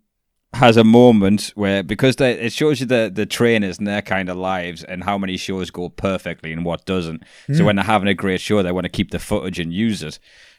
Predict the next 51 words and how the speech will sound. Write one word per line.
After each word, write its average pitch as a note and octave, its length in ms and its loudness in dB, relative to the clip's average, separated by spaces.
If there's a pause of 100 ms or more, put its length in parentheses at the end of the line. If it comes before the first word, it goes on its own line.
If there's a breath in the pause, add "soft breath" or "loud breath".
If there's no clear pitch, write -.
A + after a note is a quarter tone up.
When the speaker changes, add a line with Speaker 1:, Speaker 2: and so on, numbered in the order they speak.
(200 soft breath)
Speaker 1:
And, F#2 520 0
um, F2 440 -4
it F#2+ 200 -8
just G2 180 -6
reminded D#2+ 320 -8
me D#2 80 -8
of, D#2 140 -12 (160)
it G2+ 120 -6
made G#2 200 0
me F2 60 -4
miss D#2+ 200 -6
stand-up. D2+ 560 -8
Do - 100 -10
you G2 80 0
know G2+ 40 2
what G2 80 2
I G2+ 40 2
mean? G2+ 200 0
When F#2+ 100 -4
he G2+ 80 -2
Speaker 2:
<laughs> - 1700 -8
I've D4 120 4
had B3+ 120 4
a C4 60 2
good B3+ 280 2
show A#3+ 340 2
once. G#3 680 -2
<laughs> - 40 -20
Speaker 1:
Yeah, C3 260 0
nineteen D3+ 520 4
minutes D3 260 4
goes C3+ 280 4
well, C3+ 280 4
but G2+ 220 -4
did F#2+ 140 -4
I F#2 100 -2
need A#2 420 6
to B2 100 2
say A2+ 300 2
that A2+ 300 2
at G2+ 180 -6
this A2 200 2 (100)
point? A2+ 340 6
Speaker 2:
<laughs> - 0 -
Speaker 1:
Fucking - 760 -2
hell, F#2+ 240 -2
it's, - 320 -8 (200)
can't A#2+ 280 6
Speaker 2:
Um, A2+ 120 2
Speaker 1:
use A2+ 120 2
that. A#2 400 4